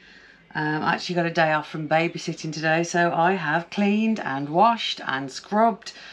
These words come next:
and I've been repotting my plants. And I just noticed, have you ever seen any one of, th-, one of these, anybody? Apparently, it's called a quill. And these flowers come on it. Well, when I, when I,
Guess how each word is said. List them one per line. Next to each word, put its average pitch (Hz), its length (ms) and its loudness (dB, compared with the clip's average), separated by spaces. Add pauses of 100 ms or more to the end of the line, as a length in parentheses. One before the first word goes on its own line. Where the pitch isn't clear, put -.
(260)
and 175 100 4
I've 170 100 2
been 156 260 -4
repotting 208 520 2
my 202 120 2
plants. 147 640 -2
And 185 100 -2
I 202 60 2
just 214 200 -4
noticed, 151 640 -2
have - 80 -6
you - 60 -4
ever 254 120 -4
seen 247 200 -4
any 247 160 0
one 254 140 -2
of, 254 80 -8
th-, - 120 -8
one 233 140 -4
of 240 80 -6
these, 247 240 0
anybody? 254 560 0 (480)
Apparently, 240 680 2
it's - 100 -12
called 185 280 2
a 202 40 -2
quill. 254 480 2 (880)
And 196 140 4
these 226 180 2
flowers 147 720 2 (1300)
come 220 180 -2
on 233 100 4
it. - 280 -2 (360)
Well, 233 360 4
when 202 120 2
I, 269 120 4
when 262 200 2
I, 262 160 2